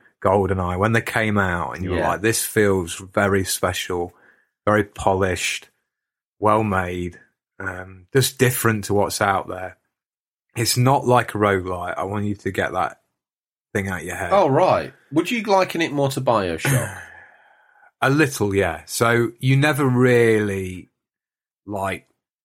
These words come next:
Speaker 1: bizarrely, the tutorial is probably two to three hours long, maybe a bit longer,
Speaker 2: Oh.
Speaker 1: 'cause it got to that. No, because it, there's a lot to take in.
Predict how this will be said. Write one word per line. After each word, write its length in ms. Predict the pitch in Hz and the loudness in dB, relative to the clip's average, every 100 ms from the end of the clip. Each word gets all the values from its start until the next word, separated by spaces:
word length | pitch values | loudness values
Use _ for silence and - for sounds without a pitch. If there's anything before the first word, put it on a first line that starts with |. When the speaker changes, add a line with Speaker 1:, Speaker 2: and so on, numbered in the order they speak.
| _ _ _ _ _ _ _ _ _ _ _ _ _ | _ _ _ _ _ _ _ _ _ _ _ _ _
Speaker 1:
bizarrely, 540 | 131 127 139 170 151 107 | -4 0 2 2 2 -2
the 80 | 95 | -2
tutorial 600 | - 131 - 127 113 95 | 0 2 4 2 4 0
is 140 | 87 | -4
probably 220 | - 127 | -2 -2
two 220 | - - 107 | -2 -2 -2
to 100 | 92 | -4
three 220 | - 101 | -4 0
hours 300 | 98 92 85 | 0 -2 -4
long, 340 | 92 98 82 85 | -6 -6 -8 -10
maybe 220 | 98 98 | -8 -6
a 40 | |
bit 180 | 85 - | -6 -8
longer, 460 | 95 101 101 82 78 | -8 -8 -8 -10 -12
Speaker 2:
Oh. 400 | 85 78 76 139 | -12 -14 -12 -10
Speaker 1:
'cause 140 | 131 113 | -6 -4
it 60 | 117 | 0
got 220 | 143 - | 0 -2
to 80 | 120 | -2
that. 300 | 127 113 - | 0 0 0
No, 160 | 139 139 | 0 2
because 320 | 139 135 131 | 2 2 2
it, 140 | 127 | 2
there's 140 | 117 110 | 0 0
a 60 | |
lot 540 | 113 113 117 113 - - | 2 4 4 2 0 -8
to 100 | 107 | -8
take 360 | - 104 98 | -4 -4 -4
in. 280 | 92 85 82 | -10 -12 -16